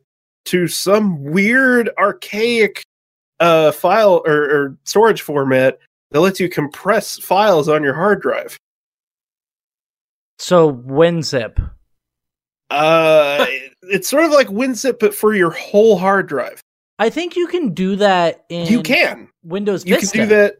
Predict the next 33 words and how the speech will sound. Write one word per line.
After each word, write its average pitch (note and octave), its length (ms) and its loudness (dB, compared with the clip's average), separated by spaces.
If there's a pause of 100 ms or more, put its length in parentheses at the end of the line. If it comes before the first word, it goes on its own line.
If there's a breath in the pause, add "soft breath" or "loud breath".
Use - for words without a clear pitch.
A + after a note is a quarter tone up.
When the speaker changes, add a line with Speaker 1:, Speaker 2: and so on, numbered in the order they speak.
(140)
Speaker 2:
Yeah. A#3+ 220 -8
Speaker 1:
You G3 120 -2
can A#3+ 120 0
do A#3+ 100 0
Speaker 2:
Yeah. A3+ 80 -2
Speaker 1:
that A3 300 2
in F#3 220 0
Windows F#3+ 300 2
X D#3 240 -2
P - 120 -8 (140)
even, C#3 340 -2
I B2+ 100 0
think. E3 420 0 (460)
Speaker 2:
Yeah. F#3 300 -2
Speaker 1:
Um, B2+ 440 0 (120)
it's D#3+ 220 -6
just F3+ 220 -6
an D#3 200 0
option, C#3 680 -2 (260)
uh, C3+ 400 4 (100)
to, B2+ 540 0 (380)
like, C3 240 2
use, C#3 360 -4
uh, C3 420 2 (920)
or C#3+ 120 -2
to, C#3 60 2
like, C#3 180 2
like, D3 200 -2
compress C#3+ 400 -2
files D3 440 0
on C3+ 180 0
this C3+ 180 0
drive B2+ 600 -4